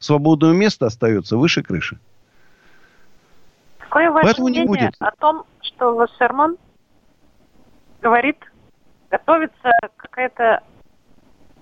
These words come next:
Speaker 2: восстание элиты, так сказать? Пустой бабий треп?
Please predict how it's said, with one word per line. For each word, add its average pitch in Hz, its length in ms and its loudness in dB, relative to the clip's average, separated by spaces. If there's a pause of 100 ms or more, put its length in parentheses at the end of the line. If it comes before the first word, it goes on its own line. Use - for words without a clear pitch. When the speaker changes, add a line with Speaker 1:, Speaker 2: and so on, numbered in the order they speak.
(220)
Speaker 2:
восстание 233 640 -2
элиты, 214 440 -2
так - 240 -4
сказать? 160 360 -8 (460)
Пустой 254 480 -2 (120)
бабий 240 260 -2
треп? 294 300 -2